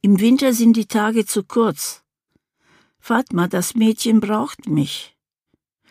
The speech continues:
Neben der Fabrik putzt sie noch die Kneipe. Ihre Kinder sind noch klein. Im Sommer sind die Tage lang, aber die Feldarbeit kommt dann noch dazu. Bei Fatma ändert sich also nichts.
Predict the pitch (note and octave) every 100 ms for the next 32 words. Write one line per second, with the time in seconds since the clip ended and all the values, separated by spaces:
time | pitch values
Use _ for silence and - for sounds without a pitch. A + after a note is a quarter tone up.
0 | - F#3+ G#3+ G3+ F#3+ - F#3+ G3 A3 B3
1 | - A3 - - G#3 G3+ - G#3 - G3
2 | F#3 F#3+ - D3+ - _ _ _ _ _
3 | _ _ - F3+ G3 - A3+ A#3+ G#3+ G#3+
4 | A3+ A3 A3+ - A#3 A#3 A#3+ F3 D3 -
5 | _ _ _ _ _ _ _ _ _ _
6 | _ - G#3 F#3 G#3 B3+ C4 A#3+ G#3+ G#3+
7 | G3+ - G#3 G3+ G3 F3+ E3+ D#3 C#3+ -
8 | _ - F3+ D#3+ D3 C#3 - D#3+ F#3 -
9 | G3 A3 G#3 F#3+ - G3 F3 - F3+ -
10 | D#3 - E3 E3 - G3+ D#3+ C#3+ _ _
11 | _ _ _ _ _ _ _ _ _ F#3
12 | F#3 F#3 A#3+ B3+ - G#3+ - G#3+ G#3+ G#3
13 | - D#3+ D#3 E3 D3+ - C3+ - - -
14 | - -